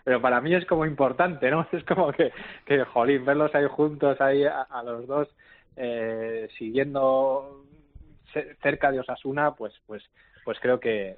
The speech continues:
que eso es lo que, bueno, por lo que a mí como, como club, pues, pues, pues me gusta, ¿no? Que a, que a estas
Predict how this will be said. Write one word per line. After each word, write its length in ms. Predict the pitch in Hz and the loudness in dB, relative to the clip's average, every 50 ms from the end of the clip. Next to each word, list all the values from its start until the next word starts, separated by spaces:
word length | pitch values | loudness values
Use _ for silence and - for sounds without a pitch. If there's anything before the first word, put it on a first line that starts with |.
| _ _ | _ _
que 120 | - 107 | -12 -12
eso 160 | 104 - 131 | -8 -6 -4
es 40 | 123 113 | -2 -2
lo 120 | 117 107 | -2 -2
que, 460 | - 107 104 101 95 92 87 87 - - - _ | -2 -4 -6 -6 -6 -10 -16 -20 -20 -20 -20 _
bueno, 300 | - 117 - 131 139 127 - - | -20 -10 -6 -4 -4 -4 -6 -10
por 80 | - 101 | -12 -12
lo 80 | 101 | -8
que 140 | - 110 107 | -6 -2 -2
a 100 | 104 110 | -2 -2
mí 200 | 117 131 160 170 | -2 -2 -4 -4
como, 420 | 165 143 123 127 123 117 117 - | -4 -4 -4 -4 -4 -6 -6 -8
como 260 | - 117 113 110 107 - | -10 -12 -12 -12 -10 -6
club, 300 | - 151 170 196 196 - | -2 0 0 0 0 -2
pues, 180 | - 113 101 - - _ _ _ | -6 -8 -8 -8 -12 _ _ _
pues, 140 | 104 98 - - _ _ | -18 -18 -18 -20 _ _
pues 160 | - 101 - | -14 -14 -12
me 80 | 95 95 | -12 -10
gusta, 340 | 95 117 120 - - 101 98 | -10 -10 -10 -8 -8 -8 -6
¿no? 160 | 107 120 120 | -6 -6 -4
Que 140 | - 107 107 | -2 -2 0
a, 160 | 104 104 - - | 0 -2 -4 -4
que 100 | - - | -6 -6
a 140 | 107 107 107 | -6 -6 -6
estas 300 | - - - 120 117 | -6 -2 -2 0 0